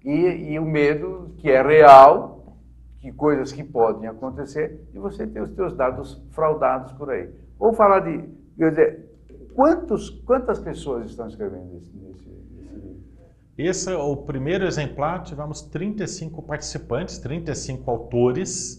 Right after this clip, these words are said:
Speaker 1: Todos voltados à venda, ou não?
Speaker 2: Todos voltados pra mindset, mudança de mentalidade, cada um com a sua expertise. Então tem, eh, pra família, tem pra vendas, pra líderes, é um livro bem eclético.
Speaker 1: Porque o cara, desculpe, só pra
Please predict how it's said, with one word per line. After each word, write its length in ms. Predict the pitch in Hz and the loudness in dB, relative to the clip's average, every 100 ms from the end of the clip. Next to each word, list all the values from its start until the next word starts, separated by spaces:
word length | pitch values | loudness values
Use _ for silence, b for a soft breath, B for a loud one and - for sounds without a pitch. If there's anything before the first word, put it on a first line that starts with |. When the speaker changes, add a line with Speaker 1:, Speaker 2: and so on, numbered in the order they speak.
| - | -6
Speaker 1:
Todos 300 | 156 160 151 | -4 -2 -6
voltados 500 | 135 131 156 156 135 | -6 -4 -4 -4 -4
à 80 | 143 | -8
venda, 320 | 120 110 87 | -6 -10 -10
ou 80 | 104 | -10
não? 240 | 101 87 - - | -10 -12 -12 -2
Speaker 2:
Todos 300 | 180 208 175 | -2 -2 -4
voltados 680 | 170 165 156 160 170 165 | -8 -6 -4 -2 -4 -10
pra 600 | - 160 160 160 156 151 139 | -12 -8 -6 -4 -6 -8 -8
mindset, 480 | 147 151 - 117 - | -8 -8 -6 -6 -6
mudança 320 | 113 113 135 | -8 -6 -8
de 60 | 135 | -8
mentalidade, 720 | 135 139 135 131 165 202 202 | -10 -10 -8 -4 -4 -4 -6
cada 280 | 202 - 160 | -8 -6 -6
um 160 | 143 165 | -6 -8
com 60 | 175 | -10
a 40 | |
sua 460 | 160 - 156 160 180 | -12 -12 -10 -8 -8
expertise. 920 | - - 156 131 - 127 101 - 73 - | -10 -14 -14 -14 -10 -8 -8 -10 -14 -16
Então 360 | 95 131 143 | -12 -10 -10
tem, 420 | 139 127 107 87 B B B - | -8 -6 -6 -8 B B B -12
eh, 380 | 127 123 113 107 | -8 -8 -8 -10
pra 120 | - 117 | -8 -8
família, 600 | - 110 156 170 165 156 | -6 -6 -6 -4 -6 -6
tem 200 | - 117 | -10 -14
pra 200 | 110 110 | -8 -8
vendas, 680 | 95 151 165 147 139 - - | -6 -6 -6 -6 -8 -8 -14
pra 280 | - - 90 | -14 -10 -8
líderes, 680 | 98 156 170 147 135 135 123 | -6 -4 -2 -4 -6 -8 -8
é 40 | |
um 100 | 120 | -8
livro 340 | 120 131 135 135 | -8 -8 -8 -10
bem 360 | 113 127 139 - | -8 -8 -10 -12
eclético. 840 | 120 - 107 110 107 - - 226 - | -12 -8 -8 -8 -10 -14 -12 -12 -12
Speaker 1:
Porque 180 | 220 269 | -12 -8
o 120 | 269 | -8
cara, 180 | 285 - | -6 -8
desculpe, 480 | 165 175 - 214 - | -10 -16 -10 -8 -6
só 100 | 226 | -4
pra 220 | 202 | -4